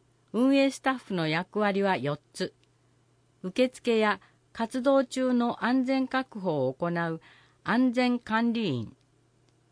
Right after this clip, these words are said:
児童の見守りなどをする地域ボランティア。学習活動でアドバイスする学習支援アドバイザー。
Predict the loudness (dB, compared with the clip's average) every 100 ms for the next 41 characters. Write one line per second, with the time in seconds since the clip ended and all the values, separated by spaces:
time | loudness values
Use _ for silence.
0 | _ _ _ _ -6 -2 2 2 2 0
1 | 0 0 0 0 -2 -2 -2 -2 -2 -4
2 | -4 -8 -6 -6 -10 _ -4 -2 -2 -2
3 | -2 0 0 -2 -6 -12 -12 -14 _ _
4 | _ _ _ _ _ _ _ _ -4 -4
5 | -4 -6 -4 -2 -4 -2 0 0 0 -2
6 | -2 -2 -2 -2 -2 -4 -8 -12 -10 -10
7 | -10 -14 _ -6 -6 -6 -4 -2 -2 -2
8 | -2 -2 -2 -2 -2 -2 -2 -2 -6 -6
9 | -12 _